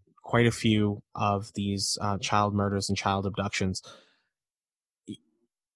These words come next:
you know, you, it's the same thing with the Madeleine McCann case. You wanna blame the parents. The parents seem so guilty.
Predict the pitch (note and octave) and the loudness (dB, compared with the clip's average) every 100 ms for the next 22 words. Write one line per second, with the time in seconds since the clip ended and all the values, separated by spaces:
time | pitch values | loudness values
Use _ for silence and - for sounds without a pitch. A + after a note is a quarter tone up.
0 | _ _ B2 G#2+ G2+ - _ _ _ _ | _ _ 0 2 0 -4 _ _ _ _
1 | _ _ _ _ _ _ _ _ _ C3 | _ _ _ _ _ _ _ _ _ 2
2 | A#2 A#2 A2+ - A#2+ B2+ - C3 C3 B2+ | 6 8 6 4 0 2 4 4 6 6
3 | B2 A#2 A2 G#2+ G2+ B2 A#2 G#2+ - A2+ | 6 6 6 4 6 4 6 4 2 4
4 | A2 A2 A2 A2 A2 G#2+ G#2 - A#2+ A2 | 8 8 6 4 6 6 6 4 4 6
5 | G#2+ G#2 - G2+ A2 A2+ G#2+ - A2+ G#2+ | 6 4 2 2 6 6 6 6 6 6
6 | - G2+ - G#2+ - G#2+ | 6 4 4 2 2 0